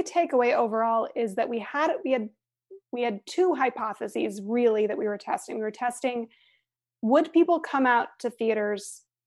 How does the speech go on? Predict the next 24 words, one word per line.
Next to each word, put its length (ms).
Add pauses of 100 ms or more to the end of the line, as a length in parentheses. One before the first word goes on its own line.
(440)
to 80
see 160
a 60
movie 260
in 140
theaters 380
if 240
you 100
gave 260
them 120
a 80
real 280
reason 420
to, 240
in 160
the 60
form 300
of 140
getting 260
to 120
meet 120
the 80
filmmaker 560
and 340